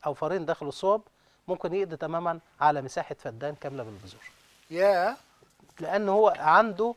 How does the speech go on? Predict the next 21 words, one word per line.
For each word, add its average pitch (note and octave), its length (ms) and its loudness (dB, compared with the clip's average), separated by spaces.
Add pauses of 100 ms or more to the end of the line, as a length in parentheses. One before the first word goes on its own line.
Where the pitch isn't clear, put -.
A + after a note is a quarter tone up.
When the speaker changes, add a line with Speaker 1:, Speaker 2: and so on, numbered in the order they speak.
(280)
Speaker 1:
حاسة - 400 4
شم D#3+ 340 0
للبذور D#3 500 -4
بشكل D3+ 460 -6
غير E3 200 -6
عادي E3 240 0
في - 80 -16
العائلة C3 300 -6
Speaker 2:
طب C#3+ 140 -16
هما C#3 80 -2
Speaker 1:
القرعية. D#3 180 -6
Speaker 2:
بيقاوموا D#3 480 -6
الف-، C#3+ 200 -18
ال-، C#3 280 -14
الفئران D3 520 -14
دي C#3+ 60 -16
إزاي؟ B2+ 240 -16
Speaker 1:
طبعًا G#3+ 360 6
إخواننا A3 280 2
المزارعين G3 320 0
فاهمين F#3+ 480 -2